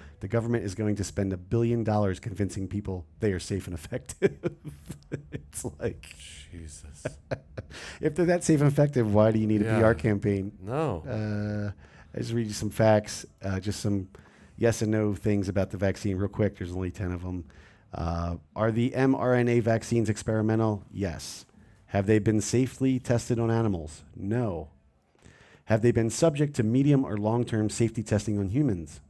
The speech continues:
Speaker 1: No. Are the effects of the vaccine reversible? No.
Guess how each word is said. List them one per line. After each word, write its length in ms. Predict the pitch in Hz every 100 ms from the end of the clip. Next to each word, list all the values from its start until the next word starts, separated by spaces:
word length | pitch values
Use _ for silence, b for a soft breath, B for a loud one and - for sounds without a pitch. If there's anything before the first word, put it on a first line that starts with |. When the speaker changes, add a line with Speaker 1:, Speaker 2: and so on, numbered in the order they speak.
| _
Speaker 1:
No. 360 | - 208 185 - - - _ _ - -
Are 80 | 104
the 100 | 107
effects 320 | 101 135 -
of 60 |
the 60 | 123
vaccine 760 | 113 117 - 117 117 117 113 110 B B
reversible? 720 | 113 110 123 - 90 78 - - -
No. 440 | 98 131 104 73